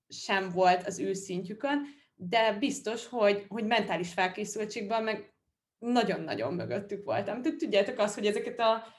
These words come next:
ezeket a néhol személyeskedő támadásokat hogy kezeled, szóval én azt éreztem, hogy, hogy kicsit, ö, tipázzák az önbizalmamat, mert nyilván szakmailag nehéz volt támadni, mert nem feltétlenül értettek a területemhez,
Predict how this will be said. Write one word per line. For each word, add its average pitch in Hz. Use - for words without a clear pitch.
ezeket 247
a -
néhol 269
személyeskedő 202
támadásokat 220
hogy 202
kezeled, 196
szóval 214
én 220
azt 214
éreztem, 202
hogy, 196
hogy 208
kicsit, 285
ö, 202
tipázzák 208
az 247
önbizalmamat, 262
mert 277
nyilván 185
szakmailag 175
nehéz 175
volt 165
támadni, 185
mert 190
nem 175
feltétlenül 165
értettek -
a -
területemhez, 285